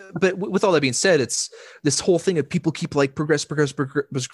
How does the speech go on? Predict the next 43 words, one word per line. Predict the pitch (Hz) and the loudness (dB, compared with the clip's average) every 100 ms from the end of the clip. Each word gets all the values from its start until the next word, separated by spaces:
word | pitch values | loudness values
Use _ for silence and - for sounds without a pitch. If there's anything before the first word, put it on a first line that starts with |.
| - | -8
progress, | 151 143 143 | -4 -2 -2
progress, | - 147 147 - | -4 -2 -2 -2
and | 127 | -2
then | 131 | -2
you | 127 | -2
get | 143 | -2
to | |
this | 135 131 | -2 -2
point | 151 135 | -2 0
where | 123 101 - - - | 0 0 -6 -20 -6
you | 139 | -2
work | 135 165 156 - | 0 0 0 -2
all | 135 147 160 | 2 4 4
this | 147 143 - | 4 2 0
for | - 117 | -8 -8
what? | - 85 - - | -4 -4 -6 -6
Maybe | 120 131 143 | -6 -4 -6
ten, | 139 - - 123 143 170 | -6 -10 -2 0 0 -2
eleven, | 107 113 117 156 160 | -2 0 0 0 -4
if | 127 | -10
you're | 110 | -8
lucky, | 101 110 - 196 233 - | -2 -2 -2 -6 -6 -8
twenty | - 120 139 | -4 0 0
years | 175 165 143 190 208 - - - - - _ - | 0 0 0 0 -4 -6 -12 -20 -20 -20 _ 0
of | 123 120 113 104 - - _ _ _ _ - | 2 4 0 -4 -14 -20 _ _ _ _ -8
doing | 175 175 170 | 0 2 2
what? | 147 226 - | 2 2 2
Uh, | - 131 | -2 -4
you | - 151 | -4 -2
worked | 147 190 196 | 2 2 2
all | 170 156 | 2 4
this | 143 | 2
way | 151 139 | 2 2
up | 165 - | 0 -2
to | - | -2
a | 123 | 0
point | - 139 | 0 -2
where | 131 127 123 | 0 0 0
you | 127 | -4
can't | 131 175 113 | -2 -2 0
do | 127 | -2
anything | 156 131 98 92 | -2 -4 -6 -8
more. | 90 76 98 | -8 -8 -10